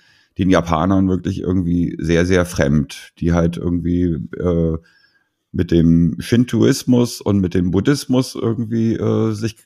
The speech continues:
konfrontieren oder, oder damit aufgewachsen sind, ähm, für die halt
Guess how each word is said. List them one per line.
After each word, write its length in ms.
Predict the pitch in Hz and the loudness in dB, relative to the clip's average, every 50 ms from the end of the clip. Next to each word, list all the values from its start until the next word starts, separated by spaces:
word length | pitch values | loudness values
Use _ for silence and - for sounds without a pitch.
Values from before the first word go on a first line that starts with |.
| _ _ _ _ | _ _ _ _
konfrontieren 760 | _ - 110 104 104 - 110 110 107 - - 113 117 117 117 - | _ -4 -4 -4 -4 -2 -4 -4 -4 -4 -2 0 0 2 2 0
oder, 380 | - - 82 85 82 85 - - _ _ _ _ | 0 -2 -2 -2 -2 -4 -8 -10 _ _ _ _
oder 360 | - 82 82 78 76 76 - _ _ - - _ | -2 0 2 2 0 -2 -6 _ _ -20 -20 _
damit 400 | - - - 82 85 85 78 76 | -18 -6 -2 0 0 0 0 0
aufgewachsen 800 | 67 69 101 - - - 107 95 98 92 98 - - - 104 92 | -2 -2 -4 -4 -4 -6 -4 -2 -2 -4 -4 -8 -8 -6 -6 -2
sind, 300 | 95 95 98 107 98 - _ _ _ _ _ _ _ _ _ _ _ | 0 0 0 0 -2 -6 _ _ _ _ _ _ _ _ _ _ _
ähm, 420 | - 87 90 92 92 92 80 - - _ _ _ _ _ _ _ | -4 0 2 2 2 0 0 -4 -6 _ _ _ _ _ _ _
für 200 | _ - - 104 | _ -6 -4 -4
die 280 | 85 87 95 101 95 - | -2 0 0 0 0 2
halt 340 | 87 98 92 87 - - | 0 0 -2 -2 -8 -16